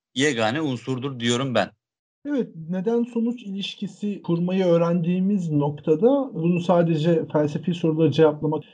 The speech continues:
Speaker 2: kafa yormak için, vakit harcamak için değil de günlük hayatımızda karşılaştığımız sorunları çözmek için de kullanabiliriz. Belki felsefenin kendisini değil ama felsefe yaparken kullandığımız metodun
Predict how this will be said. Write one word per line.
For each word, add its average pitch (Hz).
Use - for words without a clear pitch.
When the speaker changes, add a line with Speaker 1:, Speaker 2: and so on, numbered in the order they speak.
Speaker 2:
kafa 151
yormak 147
için, 147
vakit 139
harcamak 151
için 180
değil 190
de 117
günlük 196
hayatımızda 170
karşılaştığımız 165
sorunları 165
çözmek 151
için -
de 262
kullanabiliriz. 160
Belki 147
felsefenin 165
kendisini 165
değil 214
ama -
felsefe 160
yaparken 165
kullandığımız 147
metodun 156